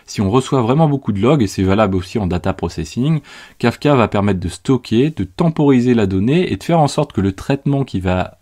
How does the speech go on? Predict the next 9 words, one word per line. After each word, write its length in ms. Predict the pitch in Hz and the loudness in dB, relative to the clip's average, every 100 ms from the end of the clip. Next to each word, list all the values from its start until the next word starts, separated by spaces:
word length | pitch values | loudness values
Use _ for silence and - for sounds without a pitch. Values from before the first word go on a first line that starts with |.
| - | -8
être 200 | 95 - - 87 - - | -6 -8 -12 -12 -10 -4
enchaîné 480 | 139 - 135 120 | -2 -2 -2 -2
derrière 580 | 101 90 87 87 113 160 - - - - | -2 -4 -4 -2 0 0 -2 -16 -20 -10
puisse 260 | - 180 - | -4 -4 2
le 120 | 123 | 0
faire 320 | - 147 147 - _ - | 2 -2 -2 -8 _ -4
à 100 | 143 | -4
son 240 | - 131 | 0 0
rythme 460 | 101 131 - 101 | 2 0 0 -2